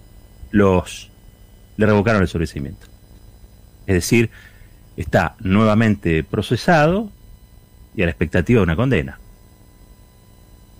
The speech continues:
Estamos hablando nada más y nada menos que del gobernador de la provincia más grande del país. Cuatro de cada diez votos que se emiten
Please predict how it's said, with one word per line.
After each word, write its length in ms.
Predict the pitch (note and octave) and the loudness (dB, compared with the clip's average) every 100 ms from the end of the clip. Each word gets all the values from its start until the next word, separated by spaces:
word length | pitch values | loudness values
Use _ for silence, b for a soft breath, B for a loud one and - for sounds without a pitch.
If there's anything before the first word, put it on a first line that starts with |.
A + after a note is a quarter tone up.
| - - - - - - | -20 -20 -20 -20 -20 -10
Estamos 320 | - C#3+ B2+ | 0 2 2
hablando 260 | F2 F#2 F#2 | 2 0 2
nada 140 | D#2+ | 2
más 160 | E2 E2+ | 0 -2
y 40 | |
nada 100 | D#2 | -4
menos 160 | F#2 B2 | -2 -4
que 80 | D2+ | -4
del 80 | D2 | -4
gobernador 720 | E2+ F2 F#2+ G#2+ B2 D3+ D3+ | -4 -2 0 2 2 2 2
de 60 | D#2+ | 0
la 80 | |
provincia 320 | C#2 D#2 E2+ D2+ | 2 0 2 0
más 100 | D#2 | 0
grande 240 | D#2+ D#2 | 0 -2
del 140 | C#2+ - | -4 -4
país. 500 | G2+ A#2 D#2+ - - - - - | -2 0 -2 -8 -20 -20 -20 -2
Cuatro 360 | B2 A#2+ D#2+ | 0 2 0
de 80 | D#2 | 0
cada 160 | E2 D#2+ | 0 2
diez 180 | G2 F2+ | 2 2
votos 320 | A#2 - - | 0 -2 -6
que 300 | - D2 D2+ | -4 -4 -4
se 140 | - | -4
emiten 440 | E2+ G#2+ F#2 E2 | 0 0 0 -4